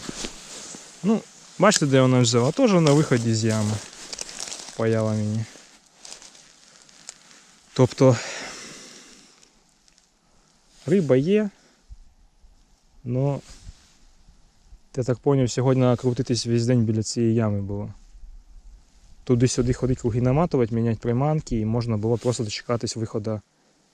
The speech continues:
щуки. Ну, клюнула вона, коротше, десь на бровці очерету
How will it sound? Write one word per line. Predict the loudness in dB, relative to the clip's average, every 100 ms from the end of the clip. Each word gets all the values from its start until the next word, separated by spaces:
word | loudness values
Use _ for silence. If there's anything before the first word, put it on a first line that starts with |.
| _ _ -14
щуки. | -8 -6 -6 -6 -4
Ну, | 2
клюнула | 4 6 6
вона, | 4 2
коротше, | 2 2 4 2
десь | 2 -2 -4 -10 _ _ _ _ -20 -20 -20 -18 -16 -16 -16 -20 -20 -20 -16 -2
на | 0
бровці | 2 2 2 0
очерету | 0 0 0 0 -4